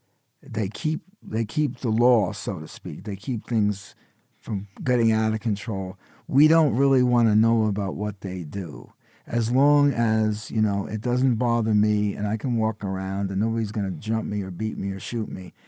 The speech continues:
that's all I wanna know. There was a guy who was a, a L A cop whose name was Joe Wambaugh,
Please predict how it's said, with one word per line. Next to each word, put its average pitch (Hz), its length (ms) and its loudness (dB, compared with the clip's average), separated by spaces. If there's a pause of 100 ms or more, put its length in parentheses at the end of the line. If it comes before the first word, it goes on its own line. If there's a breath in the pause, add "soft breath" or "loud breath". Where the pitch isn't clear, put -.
(300 soft breath)
that's 113 320 -2
all 110 240 2
I 107 100 2
wanna 101 340 0
know. 98 260 0 (200 loud breath)
There 127 100 0
was 120 240 2
a 127 100 2
guy 135 500 4
who 110 460 -2
was 113 220 -2
a, 101 520 -6
a - 40 -8
L 117 180 0
A 104 100 -2
cop 110 320 -4
whose 107 160 -4
name 107 160 2
was 107 100 0
Joe 110 240 -2
Wambaugh, 104 580 0